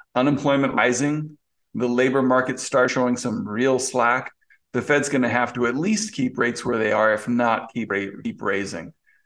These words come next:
Um, you know, and, and the stock market always reacts poorly to seeing, uh, rising unemployment, right? That, that is, you know, your, your hard and fast, <laughs> you know, recession indicator once you start seeing rising unemployment. And, and so,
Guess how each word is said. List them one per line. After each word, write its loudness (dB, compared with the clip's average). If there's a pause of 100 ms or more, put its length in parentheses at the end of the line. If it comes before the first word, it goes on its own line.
(300)
Um, 2
you -2
know, 0
and, -2
and 0 (480)
the 0
stock 2
market 2
always 2
reacts 0 (100)
poorly 2
to -6
seeing, -2
uh, 0
rising 0
unemployment, -6
right? -4
That, 0
that 4
is, -2
you -2
know, -2
your, -2
your 0
hard 2
and -4
fast, 2 (180)
<laughs> -14
you 2
know, -2 (540)
recession 2
indicator 0
once -4
you -2
start 0
seeing -2
rising 0
unemployment. -6
And, -2
and 0
so, 2